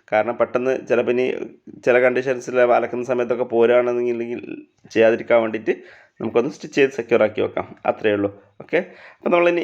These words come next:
അടുത്തൊരു യൂസ് കൂടി കാണാം. അപ്പോൾ നമ്മൾ കാണിച്ചിരിക്കുന്ന ഇപ്പോൾ രണ്ട് യൂസ് കാണിച്ചു. അപ്പോൾ മൂന്നാമത്തെ ടിപ്പ് കൂടെ കാണിച്ചു തരാം. അപ്പോൾ നമ്മുടെ നൈറ്റിയൊക്കെ ചെയ്യുന്ന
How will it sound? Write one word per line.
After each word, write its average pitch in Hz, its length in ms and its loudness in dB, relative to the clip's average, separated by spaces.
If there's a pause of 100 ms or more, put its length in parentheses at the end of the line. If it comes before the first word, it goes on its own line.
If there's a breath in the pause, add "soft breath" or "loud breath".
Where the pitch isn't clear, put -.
(140)
അടുത്തൊരു 139 360 -2 (360)
യൂസ് 131 220 2
കൂടി 131 220 4
കാണാം. 127 280 -2
അപ്പോൾ 131 160 -10
നമ്മൾ 131 140 2 (300)
കാണിച്ചിരിക്കുന്ന 131 560 -2
ഇപ്പോൾ 135 160 -2
രണ്ട് 123 200 0
യൂസ് 131 280 -2
കാണിച്ചു. 117 280 0
അപ്പോൾ 127 140 -2 (100)
മൂന്നാമത്തെ 123 420 0
ടിപ്പ് 117 180 -4
കൂടെ 117 180 0
കാണിച്ചു 110 240 0
തരാം. 113 140 0 (520 loud breath)
അപ്പോൾ 151 160 2 (120)
നമ്മുടെ 151 200 0 (160)
നൈറ്റിയൊക്കെ 139 520 0
ചെയ്യുന്ന 123 220 0